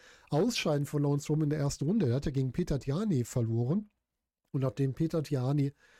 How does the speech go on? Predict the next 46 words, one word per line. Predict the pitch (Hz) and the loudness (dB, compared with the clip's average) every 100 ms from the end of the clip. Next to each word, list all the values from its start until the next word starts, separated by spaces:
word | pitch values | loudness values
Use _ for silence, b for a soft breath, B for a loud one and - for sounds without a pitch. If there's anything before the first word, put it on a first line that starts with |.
| b b | b b
an | 135 131 | -4 -2
Tag | - 135 131 | -2 -2 -4
zwei | - 139 135 | -4 -2 -2
auch | 170 - | -2 -2
ausgeschieden | 135 - 120 - 127 151 | -4 -4 -8 -6 -4 -4
ist, | - | -4
kriegt | 175 - | -6 -2
er | 135 | 0
hier | 139 | 0
sein | 143 135 | 0 -2
Shotgun-Titelmatch | 202 - 120 120 117 127 165 - _ b b b b b b | -4 -4 -4 -4 -6 -4 -6 -14 _ b b b b b b
gegen | 185 233 | 0 2
Lawrence | 185 175 165 147 | 2 0 0 0
Roman | 143 160 175 | 2 2 0
und | 226 160 139 | 0 0 0
sieht | 233 | 0
auch | 180 | 2
lange | 175 226 | 0 0
als | 143 135 - | 0 -2 -2
Sieger | 190 156 | -2 0
aus, | 131 160 170 | 0 0 -2
bis | - 196 - | -4 -6 -4
eine | 190 180 | -2 -2
vermummte | - 160 175 233 196 | 0 0 0 0 -2
Person | - 156 208 202 | -2 0 0 -2
sich | 123 139 | -2 -4
ins | 139 | -4
Match | 139 135 - | -4 -4 -4
einmischt | 175 135 156 - B B B B - | -2 -2 -4 -8 B B B B -4
und | 175 170 | -2 0
dafür | 165 151 | 0 0
sorgt, | 131 143 160 | 2 0 0
dass | 139 - | -4 0
Lawrence | 147 135 139 | 0 0 0
Roman | 156 170 | 0 2
seinen | 135 123 | 0 -2
Titel | - 165 | -4 -4
verteidigt. | 117 110 113 120 _ _ b b b - | -4 -6 -8 -10 _ _ b b b -4
Die | 147 | 0
Person | 170 170 170 254 185 | 2 2 2 2 2
wird | 190 - | 0 0
hier | 190 | -2
auch | 160 | 0
noch | 175 | 0
nicht | 185 - | -2 -2
enttarnt. | 156 143 196 107 - | -4 -2 -2 -4 -8